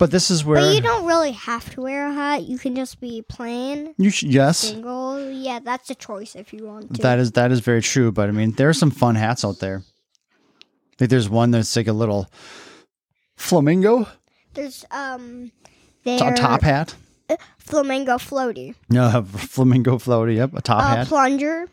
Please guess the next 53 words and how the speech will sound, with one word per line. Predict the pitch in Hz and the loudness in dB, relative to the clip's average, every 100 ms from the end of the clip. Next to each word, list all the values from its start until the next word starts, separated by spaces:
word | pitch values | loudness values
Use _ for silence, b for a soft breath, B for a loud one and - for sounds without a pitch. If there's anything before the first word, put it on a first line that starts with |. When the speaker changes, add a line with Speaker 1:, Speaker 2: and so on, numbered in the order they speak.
| _ - | _ -4
Speaker 1:
A | |
plunger. | 110 - 104 107 120 | -4 -2 -2 0 0
That | 113 107 | 4 4
would | 110 | 4
be | 113 | 2
a | 104 | 0
fun | 104 98 | -2 -4
one | 98 98 | -4 -4
if | - | -4
there's | 104 | -4
someone | - 107 104 | -2 -2 -2
ended | 104 101 | -2 -4
up | 98 | -4
doing | 104 98 | -4 -2
that. | 233 240 | 0 0
Speaker 2:
Toilet | 262 - | -2 -4
paper. | 302 294 320 339 B | -6 -4 -10 -10 B
Speaker 1:
But | 233 | 2
now, | 269 | 4
how | 214 240 | 6 6
old | 247 233 | 4 4
are | |
you | 147 | 4
gonna | 117 107 | 4 2
be? | 98 90 b b b b b _ _ | -2 -4 b b b b b _ _
Speaker 2:
Seven. | - - 240 226 226 240 b b b | -18 -12 -12 -12 -16 -18 b b b
Speaker 1:
You're | 143 | 0
gonna | 156 | 2
be | |
seven. | 160 139 143 95 82 - _ _ | 4 4 2 0 -8 -20 _ _
And | 107 | -2
we | 117 | 2
already | 127 | 2
talked | 135 131 - | 2 0 0
about | 123 | -6
this | 107 | -2
last | 120 127 - | 0 0 -2
week. | 107 95 | -6 -2
Next, | 113 - - B B B | -4 -4 -14 B B B
that's | 123 - | 0 2
when | 139 131 | 2 4
this | 131 - - _ _ | 4 0 -6 _ _
show | - - 156 147 151 | -2 2 4 4 2
changes | - 151 160 131 110 | 2 2 4 2 0
again, | 113 113 117 | -2 0 0
doesn't | 123 123 107 | 0 0 -4
it? | 98 95 _ _ _ _ _ _ _ _ _ _ _ _ - | -6 -12 _ _ _ _ _ _ _ _ _ _ _ _ -2
Changes | 143 139 127 117 | 2 4 2 -2
from | 117 | -4
six | 117 156 - | 0 -2 0
minutes | 143 143 135 | 0 2 0
to | - | -4
Bo. | 135 139 147 156 | 0 2 2 0